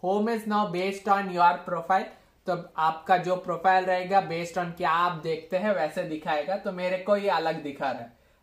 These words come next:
अगर मैं दूसरा वाला एससी में जाऊं तो उसमें फिर से अलग दिखाएगा। तो नीचे अगर हम जाएंगे तो guide का ऑप्शन भी आता है। तो basically जो live का है, live के बारे में एक separate video बनाया हूं दोस्तों, तो वो चेकआउट कर सकते हैं।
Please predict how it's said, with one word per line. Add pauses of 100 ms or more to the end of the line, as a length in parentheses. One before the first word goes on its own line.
अगर
मैं
दूसरा
वाला (360)
एससी
में
जाऊं (160)
तो
उसमें
फिर
से
अलग
दिखाएगा।
तो
नीचे (180)
अगर
हम
जाएंगे (440)
तो
guide
का
ऑप्शन
भी
आता
है।
तो
basically
जो
live (100)
का
है, (280)
live
के
बारे
में
एक
separate
video
बनाया
हूं
दोस्तों,
तो
वो
चेकआउट
कर
सकते
हैं।